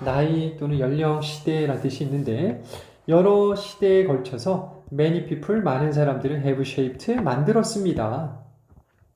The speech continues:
뭘 만들었냐면 human history, 인간의 역사를 by viewing, 보는 것에 의해서. 뭘 보았냐면 things, 어떤 사물들을 differently, 다르게. 여기 중요하겠지.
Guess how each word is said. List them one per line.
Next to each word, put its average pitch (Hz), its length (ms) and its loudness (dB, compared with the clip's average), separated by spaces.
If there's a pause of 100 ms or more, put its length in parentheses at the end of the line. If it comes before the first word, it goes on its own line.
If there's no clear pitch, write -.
(220)
뭘 156 160 4
만들었냐면 147 580 2
human 196 380 2
history, 147 420 0
인간의 143 360 2
역사를 123 600 -4 (540)
by 190 320 4
viewing, 160 420 2
보는 175 380 2
것에 160 260 2
의해서. 123 420 0 (760)
뭘 196 240 6
보았냐면 165 580 0
things, 185 600 -2
어떤 160 520 0
사물들을 160 1080 -2 (640)
differently, 147 640 0
다르게. 156 460 -2 (140)
여기 165 140 -4
중요하겠지. 117 600 -2